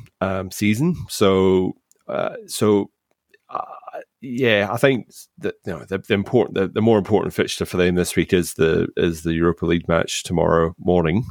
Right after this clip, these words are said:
Um, so, yeah, that I'm not disputing, but I can't see them making too many changes. They'll, they'll make one or two from their, from their game tomorrow. I think the only thing that's in Celtic's favour here is that Celtic have, will have had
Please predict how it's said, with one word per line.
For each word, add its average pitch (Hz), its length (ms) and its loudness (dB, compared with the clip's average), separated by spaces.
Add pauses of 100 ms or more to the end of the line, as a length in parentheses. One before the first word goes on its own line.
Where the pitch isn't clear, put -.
(120)
Um, 82 340 -2
so, 85 300 -2
yeah, 82 220 -2
that 90 240 2
I'm 85 80 -4
not - 160 -2
disputing, 87 520 -2
but 82 260 0 (520)
I 87 100 0
can't - 340 -2
see 85 220 0
them 85 180 0
making 85 480 -2 (220)
too - 200 0
many 87 180 2
changes. 82 520 -2
They'll, 87 220 0
they'll 92 120 2
make 92 220 2
one 82 160 2
or 78 80 0
two 85 320 0
from 82 280 -2
their, 82 180 0
from - 280 -4
their 80 100 0
game 85 260 0
tomorrow. 87 480 2 (520)
I 113 80 -2
think 147 140 4
the 127 80 2
only 117 140 4
thing 104 140 4
that's - 160 -2
in 95 60 -2
Celtic's - 380 0
favour 87 340 2
here 87 280 2
is 87 120 0
that 92 120 -8
Celtic 90 440 0
have, 85 220 -2
will 87 260 2
have 85 100 -2
had 85 400 0